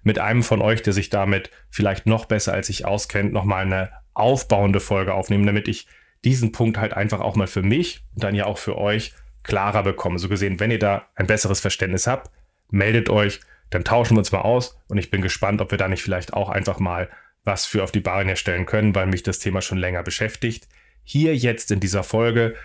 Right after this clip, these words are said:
möchte ich Facilitation weniger jetzt weiter aus irgendwelchen Begrifflichkeiten motivieren, sondern aus dem Problem, was wir mit Facilitation eigentlich versuchen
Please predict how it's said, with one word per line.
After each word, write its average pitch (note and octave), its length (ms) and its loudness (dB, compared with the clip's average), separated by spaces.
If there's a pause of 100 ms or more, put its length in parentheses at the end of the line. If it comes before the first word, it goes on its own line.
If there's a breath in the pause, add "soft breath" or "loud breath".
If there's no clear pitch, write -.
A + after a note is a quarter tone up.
(140 loud breath)
möchte A2+ 360 4
ich A2 120 0
Facilitation G2+ 720 -2 (340 soft breath)
weniger A2 640 2
jetzt G2+ 300 0
weiter F#2+ 320 0
aus - 120 -4
irgendwelchen F#2 460 -2
Begrifflichkeiten A2+ 920 -2
motivieren, G2+ 580 0 (240 loud breath)
sondern A2 480 2
aus F#2 240 -2
dem G2 160 0
Problem, G#2+ 640 -2 (140)
was G2+ 380 -2
wir A#2+ 280 0 (160)
mit G#2 160 -2
Facilitation G2+ 880 -2
eigentlich G2 560 0
versuchen F#2 560 -4